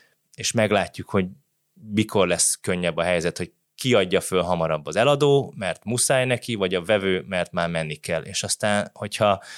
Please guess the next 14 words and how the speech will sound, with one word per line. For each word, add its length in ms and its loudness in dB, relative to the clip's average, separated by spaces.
az 140 -4
eladók 360 4
hagy-, 240 2
hagyják 380 2
fel 200 2
hamarabb, 380 2
akkor, 520 2
akkor 280 -4
akár 380 0
el 160 -4
is 160 -2
kezdődhet 540 0
egyfajta 800 0
árkorrekció 1300 2